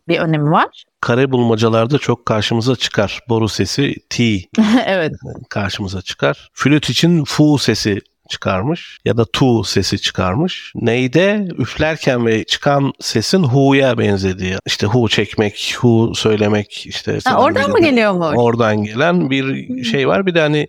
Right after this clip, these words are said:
Speaker 2: iç rahatlatıcı bir ses. Çıkan çok böyle baskın insan sesini ya da rahatsız edici bir ses değil, huzur veren bir ses.
Speaker 1: Belki
Speaker 2: Su
Speaker 1: frekansı
Speaker 2: filtreleri
Speaker 1: da beyin dalgalarıyla eşleşiyordur bir şekilde.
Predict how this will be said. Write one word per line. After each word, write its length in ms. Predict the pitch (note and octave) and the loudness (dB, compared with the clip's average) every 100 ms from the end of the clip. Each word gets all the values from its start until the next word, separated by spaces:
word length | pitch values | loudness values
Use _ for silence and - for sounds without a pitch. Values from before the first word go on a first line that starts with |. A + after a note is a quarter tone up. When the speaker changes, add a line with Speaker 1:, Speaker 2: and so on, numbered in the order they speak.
| _ | _
Speaker 2:
iç 260 | D3+ D#3 - | -2 -2 2
rahatlatıcı 580 | A#2 A2 G#2+ A2 G2+ G2 | 2 2 0 -2 -2 -4
bir 40 | |
ses. 560 | F#2+ A2 C#3 - - - _ | -2 -2 -2 -4 -8 -12 _
Çıkan 380 | - - A2+ A2+ | -6 -2 0 0
çok 300 | - B2 - | 0 -2 0
böyle 440 | A#2 A2+ A2 G#2 E2 | 0 2 2 0 -2
baskın 800 | A#2 A#2 A2+ - C3+ A#2+ A#2 B2 _ - | -2 -2 -2 -2 2 2 2 -2 _ -2
insan 360 | B2+ A2 B2 | 0 2 0
sesini 600 | A#2+ B2+ A2+ A#2+ A#2 A#2 A2+ | 0 0 0 2 2 2 0
ya 120 | G#2+ | 0
da 400 | A2 G#2+ G#2 - _ - | 0 0 -2 -8 _ -6
rahatsız 340 | A2 A#2 - C#3 | -4 -4 -2 0
edici 260 | C3+ B2+ C3+ | 0 0 -2
bir 60 | |
ses 360 | B2 A2+ G#2 - | 0 -2 -2 -4
değil, 120 | G2 | -4
huzur 340 | G2 A2 B2 A#2+ | -2 -2 2 2
veren 320 | A2 F#2+ F#2 | 2 0 0
bir 40 | |
ses. 460 | - G#2+ D3 - - _ - | -4 -2 -4 -4 -12 _ 0
Speaker 1:
Belki 120 | G#3+ G#3 | 0 2
Speaker 2:
Su 40 | A3 | 2
Speaker 1:
frekansı 420 | A#3 A#3 A#3+ A#3+ | 2 2 2 2
Speaker 2:
filtreleri 180 | D3 A#3+ | 2 2
Speaker 1:
da 300 | C4+ A#3 F#3+ | 2 2 2
beyin 240 | A3+ A#3+ | 4 4
dalgalarıyla 840 | A#3 A3+ A3 A#3 A#3 A#3+ A3+ A#3 A3 - - | 4 2 2 0 0 0 0 0 -2 -6 -6
eşleşiyordur 640 | F3+ - G3+ - B3 E3+ | -4 -2 -2 0 0 0
bir 40 | E3 | 0
şekilde. 460 | - - D#3+ E3 | -2 -2 -2 -2